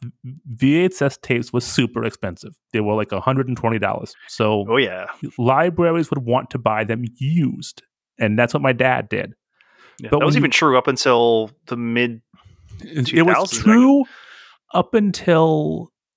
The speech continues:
Speaker 2: Even when I was working there, it was
Speaker 1: Yeah,
Speaker 2: like the
Speaker 1: yeah.
Speaker 2: transition was happening.
Speaker 1: It was transitioning. Uh, tapes started to change in the late nineties. Warner Brothers, it's a whole thing. Um, I,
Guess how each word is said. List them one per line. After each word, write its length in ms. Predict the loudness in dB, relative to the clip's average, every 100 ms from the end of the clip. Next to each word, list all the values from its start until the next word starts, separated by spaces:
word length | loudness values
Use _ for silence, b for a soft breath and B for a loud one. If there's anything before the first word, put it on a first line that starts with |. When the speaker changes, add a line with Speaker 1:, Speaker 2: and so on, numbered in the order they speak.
| _ _ -14 -12 -10
Speaker 2:
Even 220 | -4 0
when 120 | 4
I 60 | 4
was 160 | 2
working 260 | 0 -2 -2
there, 140 | -2 0
it 40 |
was 180 | 0 0
Speaker 1:
Yeah, 40 |
Speaker 2:
like 100 | -2
the 80 | -2
Speaker 1:
yeah. 80 | 0
Speaker 2:
transition 500 | 2 0 0 -2 -2
was 140 | -6
happening. 360 | -2 -2 -2 -2
Speaker 1:
It 60 | 0
was 160 | 0
transitioning. 640 | 0 0 0 -2 -2 -2 -4 B _ 0
Uh, 180 | 0 -2 _ -20 -16
tapes 340 | -6 -4 -4 -4
started 420 | 0 0 0 -4
to 80 | -2
change 520 | 0 0 -2 -4 -12 _ _ _ _ -2
in 100 | 2
the 100 | 4
late 200 | 2 2
nineties. 540 | 0 -2 -4 -10 -10
Warner 360 | -2 0 2 2
Brothers, 420 | 2 2 0 -2
it's 120 | -4
a 40 | -2
whole 140 | -2
thing. 200 | -4 -12 _ _
Um, 500 | 0 0 -2 -8 -16 _ _ _
I, 100 | -4